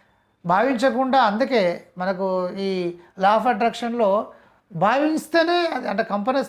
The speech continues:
కంపనం చెందితేనే అది కెమికల్ రియాక్షన్ జరుగుతుంది మీకు లోపల. అది కంపించకపోతే జరగదు, ఊరికే అనుకుంటే అది జరగదు. మరి కంపించేటువంటి విధానం వేరే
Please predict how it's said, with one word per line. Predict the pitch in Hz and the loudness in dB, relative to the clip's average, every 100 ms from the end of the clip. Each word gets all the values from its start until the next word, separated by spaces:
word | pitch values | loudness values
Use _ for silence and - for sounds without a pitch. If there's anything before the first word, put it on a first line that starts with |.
| - _ - | -8 _ -10
కంపనం | 180 185 247 247 | -6 -2 -2 -2
చెందితేనే | 226 226 233 269 285 262 | -4 -4 -2 -2 0 -2
అది | 240 214 | -4 -6
కెమికల్ | 202 214 202 | -4 -4 -4
రియాక్షన్ | 196 190 196 | -4 -6 -6
జరుగుతుంది | 170 143 151 135 120 | -6 -6 -12 -14 -20
మీకు | - 156 | -16 -10
లోపల. | 156 135 - _ _ _ _ _ _ _ - | -10 -12 -20 _ _ _ _ _ _ _ -8
అది | 240 233 | 0 0
కంపించకపోతే | 226 247 254 220 247 214 | 0 -4 -4 -6 -6 -6
జరగదు, | 165 117 - _ _ _ _ _ - | -8 -10 -20 _ _ _ _ _ -4
ఊరికే | 226 302 330 262 | 0 2 2 2
అనుకుంటే | 254 240 254 311 311 | 0 -2 -2 0 2
అది | 240 208 | 0 -4
జరగదు. | 196 139 113 - _ _ _ _ - | -6 -8 -14 -20 _ _ _ _ -4
మరి | 220 226 - | -2 -2 -4
కంపించేటువంటి | 190 202 277 277 254 233 226 202 190 | -6 -4 -2 0 2 2 -2 -6 -6
విధానం | 175 185 202 165 | -4 -6 -6 -6
వేరే | 156 | -8